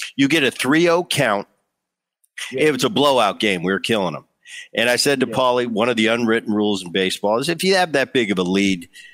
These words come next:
Speaker 1: you don't swing
Speaker 2: You don't.
Speaker 1: three oh. And I remember
Speaker 2: No, you
Speaker 1: saying to
Speaker 2: don't.
Speaker 1: Paulie, I said, "Paulie, if there's ever an exception to the rule, you had four homers already." I said,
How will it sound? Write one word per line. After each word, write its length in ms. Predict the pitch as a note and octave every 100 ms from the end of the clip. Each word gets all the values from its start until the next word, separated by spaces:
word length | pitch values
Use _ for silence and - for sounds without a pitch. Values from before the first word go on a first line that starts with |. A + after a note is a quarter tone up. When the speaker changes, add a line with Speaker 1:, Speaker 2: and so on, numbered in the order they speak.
| _
Speaker 1:
you 120 | G#2+ B2+
don't 220 | D#3+ D#3
swing 380 | - B2+ A#2+ G#2+
Speaker 2:
You 60 |
don't. 120 | A#2 A2+
Speaker 1:
three 260 | F#2 G#2+
oh. 260 | E3 - - _ _ _ -
And 120 | A2
I 60 | A#2
remember 420 | A2+ A2+ C3 F3
Speaker 2:
No, 40 | F3
you 60 |
Speaker 1:
saying 280 | D#3 D3+ C#3
to 60 | B2+
Speaker 2:
don't. 80 |
Speaker 1:
Paulie, 420 | - B2 F#2+ D2+ - _ _ - - - _ -
I 40 |
said, 180 | F#2+ G2
"Paulie, 460 | C3 B2+ B2+ A#2+ -
if 160 | A2+ A#2+
there's 220 | A2 A2+
ever 280 | A#2 C3+ C3+
an 100 | B2
exception 640 | - - A2 G2+ - F#2+
to 60 | F#2
the 140 | F2
rule, 440 | D#2+ E2+ D2+ - - _ _
you 140 | F#2+ G#2+
had 200 | D3 -
four 240 | D3 C3
homers 340 | B2 A#2 G#2 F#2+
already." 500 | F2 E2 D#2+ C#2+ -
I 100 | F2+
said, 340 | F2+ G2 E2